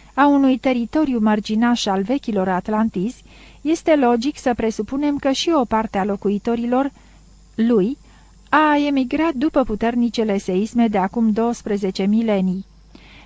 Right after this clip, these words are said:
Și atunci problema se poate pune invers. Nu cromanionii africani, veniți mai înainte din Europa, au populat primii Canarele, ci o parte dintre cromanionii canarieni,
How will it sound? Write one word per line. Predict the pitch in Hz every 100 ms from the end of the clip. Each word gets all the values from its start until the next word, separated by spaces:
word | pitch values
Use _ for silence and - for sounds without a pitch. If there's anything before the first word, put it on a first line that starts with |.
| -
Și | -
atunci | 285 277 339 349
problema | - 269 240 294 320
se | 330 269
poate | 247 240 196
pune | 208 226
invers. | 285 247 202 190 175 196 - - - - - - - -
Nu | 269 349
cromanionii | 392 311 262 226 220 220 233 233 226 247 262
africani, | - 226 - 220 - 208 196 226 -
veniți | - 226 247 302 285
mai | 254 233 220
înainte | 214 214 285 262 180 175 -
din | - 208 294
Europa, | 254 208 196 180 190 202 - - - -
au | - 269
populat | 277 269 247 247 269 - -
primii | 269 294 285 277 269
Canarele, | 233 262 254 208 196 190 165 - - -
ci | - 285
o | 254
parte | 240 311 339 311
dintre | 254 247 240 226 -
cromanionii | 254 262 240 220 214 233 247 240
canarieni, | - 214 214 208 247 294 240 190